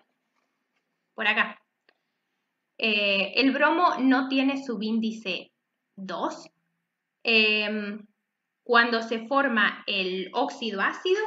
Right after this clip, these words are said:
sí. Acá, Joaquín, cuando veamos el tema de la ecuación de formación ahora, vos podés ver que el subíndice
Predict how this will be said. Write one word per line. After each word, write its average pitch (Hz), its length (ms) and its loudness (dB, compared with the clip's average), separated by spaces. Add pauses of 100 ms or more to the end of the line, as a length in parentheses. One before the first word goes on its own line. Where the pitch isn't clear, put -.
(180)
sí. - 360 -6 (400)
Acá, 254 320 2
Joaquín, 285 400 2 (160)
cuando 226 300 0
veamos 240 380 -2
el 226 140 -6
tema 233 260 -2
de 214 100 -4
la 190 80 -2
ecuación 196 420 -4
de 226 100 -6
formación 208 600 -4
ahora, 254 520 0
vos 214 200 -2
podés 214 280 -2
ver 247 280 -2
que 320 80 -4
el 247 100 -6
subíndice 226 1000 -4